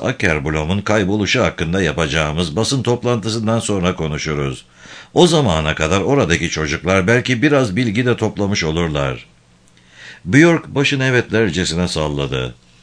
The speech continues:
"Basın toplantısını olabildiğince basite indirgeyelim." dedi.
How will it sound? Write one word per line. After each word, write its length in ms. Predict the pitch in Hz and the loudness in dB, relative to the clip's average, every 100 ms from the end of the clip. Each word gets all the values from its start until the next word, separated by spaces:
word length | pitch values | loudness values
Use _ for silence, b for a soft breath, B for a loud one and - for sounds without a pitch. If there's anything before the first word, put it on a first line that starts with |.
| _ _ _ B B B | _ _ _ B B B
"Basın 300 | - 139 190 | 0 2 4
toplantısını 800 | 175 170 156 147 107 113 113 92 | 4 2 4 2 2 0 2 2
olabildiğince 840 | 80 120 98 107 90 104 90 104 92 | 2 2 4 2 4 4 4 2 2
basite 420 | 92 98 101 95 | 2 0 2 2
indirgeyelim." 720 | 85 87 85 87 82 82 80 | 2 2 2 4 2 2 0
dedi. 320 | 82 78 78 | 0 0 -2